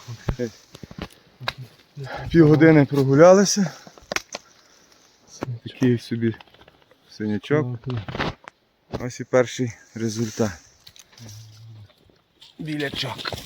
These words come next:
Таська, нюхай. Нюхай, щоб шукати. О. Ось такий. Сьогодні вітер,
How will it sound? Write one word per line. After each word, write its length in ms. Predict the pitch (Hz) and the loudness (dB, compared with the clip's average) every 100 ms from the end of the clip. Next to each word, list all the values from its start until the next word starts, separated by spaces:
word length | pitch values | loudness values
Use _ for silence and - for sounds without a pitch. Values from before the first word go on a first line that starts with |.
| - - | -18 2
Таська, 300 | 160 143 170 | 2 4 6
нюхай. 320 | 170 147 123 104 _ - - - - - - | 8 6 2 -6 _ -20 -14 -14 -14 -16 0
Нюхай, 280 | 135 151 143 | 0 2 0
щоб 160 | 151 | 0
шукати. 400 | - 139 127 110 - - - _ - - _ _ _ _ _ _ _ _ _ _ _ _ - - - - | -2 -2 -2 -4 -10 -20 -20 _ -20 -20 _ _ _ _ _ _ _ _ _ _ _ _ -20 -20 -20 -14
О. 240 | 120 117 107 - - - 123 113 117 - - - - _ - - - - - - - - _ _ - - - - _ _ _ _ _ _ - - - _ 131 233 247 - - - - - _ - - | -8 -6 -6 -10 -14 -14 -14 -16 -20 -20 -16 -16 -16 _ -20 -20 -20 -20 -20 -20 -20 -20 _ _ -20 -20 -20 -20 _ _ _ _ _ _ -20 -20 -20 _ _ _ -14 -12 -12 -20 -20 -20 _ -20 -10
Ось 200 | 117 113 | -8 -8
такий. 380 | - 110 101 85 - _ - - - _ _ - - - - - - - - | -8 -10 -8 -10 -14 _ -20 -20 -20 _ _ -20 -18 -16 -16 -16 -8 -8 -8
Сьогодні 380 | - 123 110 110 | -6 -4 -4 -4
вітер, 600 | 123 165 160 156 - | 2 2 2 0 0